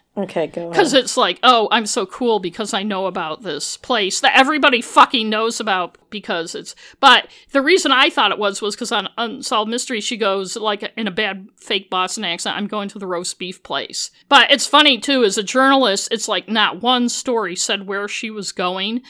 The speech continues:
Speaker 2: which I think would be relevant considering what, what happens later. So I figure it's a place with some clout because I know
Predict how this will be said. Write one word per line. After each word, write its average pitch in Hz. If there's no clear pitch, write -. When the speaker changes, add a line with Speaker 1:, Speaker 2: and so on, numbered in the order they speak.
Speaker 2:
which 220
I 196
think 226
would 202
be 190
relevant 190
considering 196
what, -
what 208
happens 196
later. 190
So 240
I 196
figure 220
it's 208
a -
place 254
with 247
some 214
clout 208
because 208
I 214
know 214